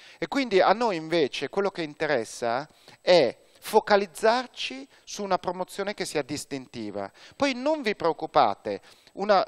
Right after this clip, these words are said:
delle obiezioni che mi vengono fatte quando io lavoro su una scelta di un tema, mi dicono: "Sì, e gli altri?" Non vi preoccupate, se io sto lavorando in questo momento sulla promozione del turismo attivo, ma state tranquilli che quando le persone sono arrivate qua,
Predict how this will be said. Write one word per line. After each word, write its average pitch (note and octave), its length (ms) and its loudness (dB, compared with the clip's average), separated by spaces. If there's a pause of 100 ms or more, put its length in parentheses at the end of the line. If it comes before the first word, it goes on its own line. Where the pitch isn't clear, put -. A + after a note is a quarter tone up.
delle D#3+ 200 -2
obiezioni D#3+ 460 -6
che C#3 120 -12
mi C#3 80 -8
vengono D3 360 -4
fatte A#2+ 400 -2
quando C3 320 -6
io C3+ 160 -2
lavoro B2+ 320 -2
su - 160 -12
una B2+ 240 -8
scelta C3 360 -8
di A#2+ 80 -12
un B2 160 -14
tema, A2 280 -8
mi C3+ 80 -8
dicono: D3+ 220 -8
"Sì, G#3 220 -8
e - 120 -2
gli F3+ 120 0
altri?" D#3+ 420 2 (340)
Non C4+ 140 -2
vi D#4+ 120 -4
preoccupate, D3 720 -2 (160)
se - 240 -6
io A#3 220 0
sto F#3 220 -4
lavorando C#3+ 540 2
in A2+ 80 -12
questo C3 300 -12
momento C3 720 -6 (160)
sulla D#3+ 640 0
promozione D#3+ 500 -4
del D3+ 200 -2
turismo C#3+ 360 -8
attivo, A2+ 640 -8 (240)
ma D#3 120 0
state C4+ 340 0
tranquilli F3+ 560 -2
che B2+ 160 -4
quando A#3+ 340 4
le D#3 100 0
persone D#3 340 -4
sono D#3+ 260 -6
arrivate C#3 440 -2
qua, G#2+ 380 0